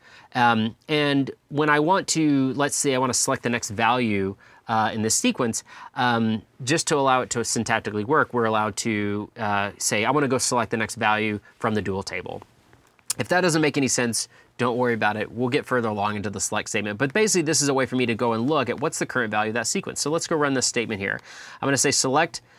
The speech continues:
the vendor I D sequence current value from dual." If I run it, <laughs> let's see here. We haven't defined this session yet. Uh, it's, <laughs> oddly enough, this is a great, this is a great example.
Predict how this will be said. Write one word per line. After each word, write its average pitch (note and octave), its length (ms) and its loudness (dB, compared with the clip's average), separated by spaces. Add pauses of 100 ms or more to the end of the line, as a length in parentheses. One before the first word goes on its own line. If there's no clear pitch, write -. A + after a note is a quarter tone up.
(180)
the B2+ 220 4
vendor D3+ 300 2
I C#3 60 2
D C3 120 0
sequence A#2+ 400 -2
current G#2 300 -2
value C3 300 2
from G#2+ 220 -6
dual." E3 360 0 (340)
If - 140 -10
I G#2 60 0
run C#3+ 200 0
it, D3 160 -4 (1300)
<laughs> - 80 -12 (1400)
let's - 220 -8
see A#2 160 -2
here. A2 380 -2
We A#2+ 140 0
haven't B2+ 200 -2
defined A#2 380 -2
this A2 120 -2
session G#2+ 400 -4
yet. - 180 -8 (100)
Uh, G#2 280 -2 (340)
it's, - 320 -6 (340)
<laughs> - 360 -12
oddly F#3 240 4
enough, D3 280 2
this C#3+ 140 -2
is D3 80 2
a D3+ 40 2
great, B2 280 2
this C3+ 80 0
is B2 80 0
a B2+ 40 0
great A#2+ 200 2
example. G#2 520 -2